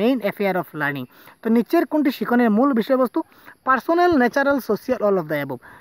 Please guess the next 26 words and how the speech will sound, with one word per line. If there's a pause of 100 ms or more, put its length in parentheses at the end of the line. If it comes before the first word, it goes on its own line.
তো
এখানে
correct
answer
কোনটি
হবে? (360)
এখানে
correct
answer
হবে
আমাদের (100)
প্রাকৃতিক,
অর্থাৎ (260)
শিক্ষণ
হচ্ছে
প্রাকৃতিক
একটি
অংশ,
natural,
সেখানে
ব্যক্তিগত
হয়
না,
সামাজিক
হয়
না।